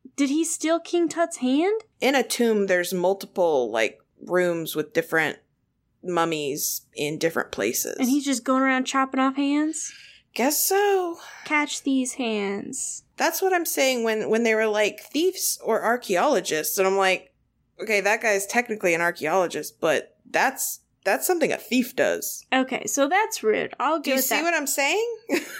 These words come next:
Speaker 1: That is definitely rude that he would do that. But this guy, he did, he didn't, he didn't die. He just
Speaker 2: No, it's just, like, misfortunes.
Speaker 1: Okay. George J. Gould. Gould was a wealthy American financier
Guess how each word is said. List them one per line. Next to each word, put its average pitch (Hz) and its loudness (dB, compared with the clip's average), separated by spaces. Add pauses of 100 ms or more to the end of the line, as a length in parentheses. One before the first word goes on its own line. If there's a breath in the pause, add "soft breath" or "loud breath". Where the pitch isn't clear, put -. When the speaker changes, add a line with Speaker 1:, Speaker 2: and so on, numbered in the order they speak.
(120)
Speaker 1:
That 226 2
is 220 -2
definitely 208 0
rude 196 2 (180)
that - -4
he 190 -2
would 196 0
do 104 -6
that. - -4 (460)
But 247 2
this 320 0
guy, 294 2
he 262 2
did, 254 0
he 254 4
didn't, 226 0 (120)
he 269 2
didn't 226 2
die. 214 2
He 233 -4
just 208 -2 (720)
Speaker 2:
No, 208 2
it's 196 0
just, 240 -4
like, 175 0
misfortunes. 143 -4
Speaker 1:
Okay. 247 -4 (420)
George 262 0
J. 277 2
Gould. 202 0 (460 soft breath)
Gould 254 2
was 220 0
a 233 2
wealthy 233 2
American 233 0
financier 214 -2